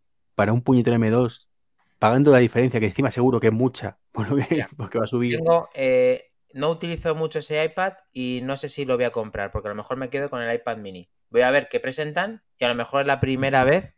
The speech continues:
Speaker 2: que no me compro el iPad desde que salió el
Speaker 1: Bueno,
Speaker 2: primer,
Speaker 1: si,
Speaker 2: la
Speaker 1: si
Speaker 2: primera
Speaker 1: no te lo
Speaker 2: generación.
Speaker 1: compras, vale, pero teniendo en cuenta que para tu uso probablemente un iPad Pro, y para el mío, ¿eh? Eh, está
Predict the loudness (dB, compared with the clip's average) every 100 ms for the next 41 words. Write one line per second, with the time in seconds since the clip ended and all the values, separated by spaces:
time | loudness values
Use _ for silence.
0 | _ -10 -8 -8 -8 -8 -6 -4 -4 -2
1 | -2 -4 -2 -4 -4 -10 -8 -6 -6 -6
2 | -2 -2 -2 -4 -4 -4 -6 -6 -4 -2
3 | 0 0 0 -2 0 0 -2 -8 -10 -10
4 | -12 -12 -10 -6 -4 -4 -4 -6 -10 -14
5 | -12 -12 -12 -16 _ -6 -4 -4 -8 -6
6 | -4 -4 -6 -8 -12 -20 _ -8 -6 -6
7 | -6 -8 -4 -4 -4 -12 -6 -2 -2 -2
8 | -8 _ _ _ -12 -10 -10 -10 -12 -12
9 | -16 _ -16 -12 -10 -10